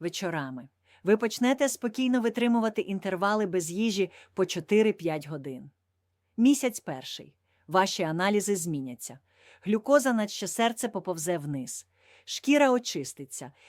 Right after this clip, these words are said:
підуть прищі, посвітлішає чорний акантоз на шиї. Зникне нічна спрага.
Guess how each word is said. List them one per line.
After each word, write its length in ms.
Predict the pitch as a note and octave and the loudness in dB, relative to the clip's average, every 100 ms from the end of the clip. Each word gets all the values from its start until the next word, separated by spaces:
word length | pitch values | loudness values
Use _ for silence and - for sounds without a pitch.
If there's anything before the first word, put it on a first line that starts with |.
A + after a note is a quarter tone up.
| - | -6
підуть 360 | G#3+ G3 G#3 - | 0 2 0 -2
прищі, 540 | G#3 G3+ - D3+ B2 _ _ _ - | -2 -2 -6 -8 -10 _ _ _ 2
посвітлішає 800 | A3+ A3 B3+ B3+ C4 - B3+ A#3 | 4 4 -4 -2 -2 0 -2 0
чорний 460 | - C4+ B3 B3 | 2 4 4 0
акантоз 560 | - F3+ F#3+ F3+ G#3 F#3+ | -2 -2 -2 -2 -2 -2
на 140 | F#3+ | -4
шиї. 500 | F3 - D3 A#2+ A#2 _ _ _ _ - | -6 -6 -6 -8 -12 _ _ _ _ -10
Зникне 680 | D3 F#3 A#3 B3+ A#3+ A#3+ A#3+ - | -2 4 4 4 2 2 0 -4
нічна 520 | D#3+ D#3 - - D3+ | -4 -4 -4 -6 -4
спрага. 680 | D3+ - D3+ C#3 B2 B2 A#2 | -6 -8 -6 -6 -6 -10 -16